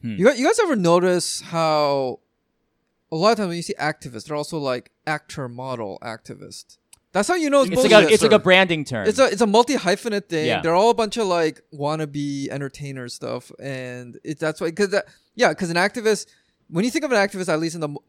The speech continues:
Speaker 2: most dictionary sense, it, it's like the local community provider. They have no interest in personal, uh, fame or riches. They're
Speaker 1: And
Speaker 2: just
Speaker 1: it's
Speaker 2: trying
Speaker 1: often
Speaker 2: to
Speaker 1: a selfless kind of
Speaker 2: Right,
Speaker 1: calling.
Speaker 2: right. But now,
Speaker 1: Yeah.
Speaker 2: nowadays, I, I, it's, you're like an influencer. That, that's basically, it's become conflated with that. So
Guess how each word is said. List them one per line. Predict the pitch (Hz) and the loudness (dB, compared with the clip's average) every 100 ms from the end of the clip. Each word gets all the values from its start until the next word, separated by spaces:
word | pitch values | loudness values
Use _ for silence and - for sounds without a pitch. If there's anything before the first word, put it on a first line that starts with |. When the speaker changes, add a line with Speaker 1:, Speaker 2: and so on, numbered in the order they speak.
| 151 | -4
Speaker 2:
most | 156 151 | -4 -4
dictionary | 147 - 147 135 | -8 -8 -8 -8
sense, | 165 127 | -8 -4
it, | 131 - | -4 -4
it's | 151 - | -6 -4
like | 160 143 | -4 -4
the | 156 | -6
local | 143 151 - 151 143 | -2 -4 -4 -8 -8
community | - 165 151 147 139 139 139 131 | -10 -12 -10 -8 -8 -8 -8 -10
provider. | - 139 131 123 127 127 127 127 - _ _ _ | -12 -8 -4 -4 -4 -6 -6 -8 -10 _ _ _
They | 143 | -6
have | 139 | -4
no | 147 139 | -6 -6
interest | 143 139 147 131 120 - | -8 -8 -4 -4 -6 -14
in | 135 135 131 127 123 120 _ _ _ | -12 -10 -10 -12 -12 -16 _ _ _
personal, | - 147 - 147 135 127 127 123 120 | -6 -4 -6 -8 -6 -6 -6 -8 -6
uh, | 117 | -6
fame | - - 135 135 127 | -8 -8 -8 -8 -8
or | 120 | -10
riches. | 117 127 - 117 110 113 | -8 -10 -8 -10 -10 -8
They're | 131 | -2
Speaker 1:
And | 143 | -2
Speaker 2:
just | 135 | 0
Speaker 1:
it's | |
Speaker 2:
trying | 143 | 2
Speaker 1:
often | 139 139 | 2 2
Speaker 2:
to | 120 | -4
Speaker 1:
a | |
selfless | - 131 131 - 117 107 - | 0 0 0 -4 -8 -6 -8
kind | 123 110 | -8 0
of | 175 | 2
Speaker 2:
Right, | 156 | 4
Speaker 1:
calling. | 135 147 | 4 2
Speaker 2:
right. | 165 | 2
But | 175 190 | 0 2
now, | 285 311 | 4 4
Speaker 1:
Yeah. | 269 | 4
Speaker 2:
nowadays, | 262 359 302 202 | 2 2 2 0
I, | 202 | 0
I, | 214 | -2
it's, | 226 226 202 | -4 -4 -6
you're | 226 247 | -4 -2
like | 247 240 | 0 -2
an | 226 | -4
influencer. | 285 190 147 139 | -6 -8 -8 -6
That, | 147 156 | -8 -2
that's | 180 185 | -2 2
basically, | 160 196 - 233 214 | 0 0 -2 -4 -2
it's | 185 170 | -4 -6
become | 196 - 190 | -12 -8 -8
conflated | 180 165 165 190 208 | -8 -10 -6 -6 -6
with | - | -10
that. | 110 113 | -10 -8
So | - 147 | -2 -2